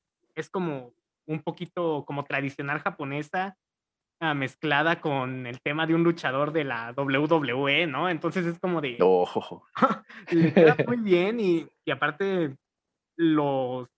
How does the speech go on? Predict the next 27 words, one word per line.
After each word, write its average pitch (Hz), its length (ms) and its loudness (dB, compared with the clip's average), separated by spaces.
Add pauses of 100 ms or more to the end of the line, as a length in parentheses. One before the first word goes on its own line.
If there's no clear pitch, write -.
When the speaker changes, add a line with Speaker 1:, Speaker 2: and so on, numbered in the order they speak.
(120)
Speaker 1:
los 170 180 4
momentos 143 420 0
donde 147 240 0
aparece 135 400 -4
por 180 240 -4
primera 135 300 -4
vez 165 180 -2
se 160 80 -6
ve 143 100 -2
muy, 165 440 0 (360)
muy 165 140 2
imponente, 156 540 0
entonces 165 440 -4 (760)
queda 151 220 0
muy 151 260 0
bien 139 260 -2
su, 131 420 -10
su 135 120 -8
tema 170 460 -2
y, 113 360 -8
y 123 80 -20
se - 140 -6
ve 143 80 2
imponente, 151 420 -2
aparte 175 300 -2
de 147 80 -2
que, 123 200 -12